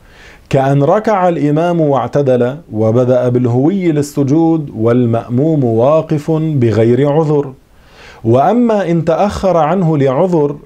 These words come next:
كأن تأخر لقراءة الفاتحة فلا تبطل صلاته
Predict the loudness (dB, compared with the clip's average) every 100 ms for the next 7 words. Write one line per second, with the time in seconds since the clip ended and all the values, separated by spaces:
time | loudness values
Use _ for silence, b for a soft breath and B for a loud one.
0 | -6 -4 0 -2 0 -2 -2 -2 -2 0
1 | 0 -2 -2 0 2 0 0 -2 -4 0
2 | 0 0 -2 -2 -4 -4 -10 -20 -4 0
3 | 2 2 0 0 0 0 -2 -2 -2 -2
4 | -2 2 2 0 0 0 -2